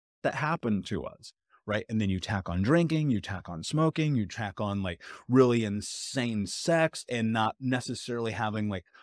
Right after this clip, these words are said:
boundaries set up and not talking about our wants, needs, interests, values, futures, all the things that happen. Eventually, when that relationship exploded on itself, I was left wondering, like, "What went wrong? How could this <laughs> thing possibly go wrong?"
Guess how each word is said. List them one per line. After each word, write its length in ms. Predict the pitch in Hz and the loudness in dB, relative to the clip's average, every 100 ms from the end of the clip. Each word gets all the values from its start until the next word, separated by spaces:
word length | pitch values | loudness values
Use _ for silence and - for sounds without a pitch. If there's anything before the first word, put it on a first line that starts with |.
| - | -14
boundaries 580 | 107 147 165 156 156 143 | 0 4 4 4 2 0
set 220 | - 156 | 0 0
up 200 | 147 - | 0 0
and 100 | 110 | 0
not 220 | 107 - | 0 -2
talking 400 | - 160 156 151 | -8 -6 -4 0
about 180 | 143 120 | 2 4
our 140 | 107 | 4
wants, 400 | 101 127 135 - | 4 4 4 2
needs, 380 | 120 127 127 107 - | 0 0 0 -2 0
interests, 440 | 127 127 110 - | 0 0 -2 -2
values, 540 | 107 127 127 110 98 | 0 2 2 0 -2
futures, 540 | - 123 131 - 110 101 | -2 0 2 2 0 0
all 180 | 120 131 | 0 0
the 100 | 113 | -2
things 300 | 123 120 104 | 0 0 0
that 140 | 87 | -4
happen. 560 | - 156 160 147 147 143 - _ _ | -4 -2 0 0 0 -2 -6 _ _
Eventually, 880 | - 110 98 156 180 - 117 104 98 - - | -4 -2 2 2 2 2 2 2 0 -6 -6
when 240 | 104 98 | -2 0
that 200 | 110 131 | 0 0
relationship 760 | 135 123 120 - 113 104 117 104 | 0 0 0 2 0 0 -4 -8
exploded 1040 | 107 - - - - 92 87 113 165 135 | -10 -10 -10 -10 -6 -4 2 4 6 6
on 200 | 98 98 | 4 0
itself, 640 | 90 - - 95 92 120 _ _ _ _ _ | -2 -6 -10 -6 -6 -6 _ _ _ _ _
I 180 | 113 180 | 0 4
was 240 | 202 127 | 4 4
left 340 | 104 98 95 - | 4 0 0 0
wondering, 420 | 117 180 143 113 | 2 4 4 2
like, 160 | 92 - 98 - | 0 -4 -14 -8
"What 280 | 95 90 - | -2 -2 0
went 220 | 151 196 - | -2 -2 -4
wrong? 320 | 320 359 92 _ _ _ _ _ - | -4 -4 -8 _ _ _ _ _ -6
How 220 | 139 196 | 0 0
could 260 | - 160 | 2 0
this 220 | 160 - - | 0 -2 -2
<laughs> 60 | |
thing 300 | 156 196 139 | 4 6 6
possibly 560 | 139 107 123 151 131 139 | 2 0 2 2 2 4
go 140 | 127 | 4
wrong?" 240 | 135 170 | 4 4